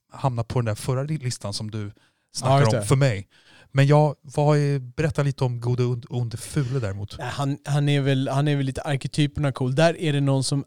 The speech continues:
Speaker 2: är ut-, det där cool, men det funkar. Ja, liksom,
Speaker 1: Ja.
Speaker 2: han, han är ju bara där för att, att se tuff ut,
Speaker 1: Ja.
Speaker 2: men det funkar, det håller.
Speaker 1: Ja.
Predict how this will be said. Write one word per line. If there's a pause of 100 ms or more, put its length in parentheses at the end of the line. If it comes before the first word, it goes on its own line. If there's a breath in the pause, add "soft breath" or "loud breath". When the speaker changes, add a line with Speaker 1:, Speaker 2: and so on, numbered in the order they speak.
Speaker 2:
är
ut-,
det
där
cool,
men
det
funkar. (260)
Ja,
liksom,
Speaker 1:
Ja.
Speaker 2:
han,
han
är
ju
bara
där
för (320)
att,
att
se
tuff
ut,
Speaker 1:
Ja.
Speaker 2:
men
det
funkar,
det
håller.
Speaker 1:
Ja.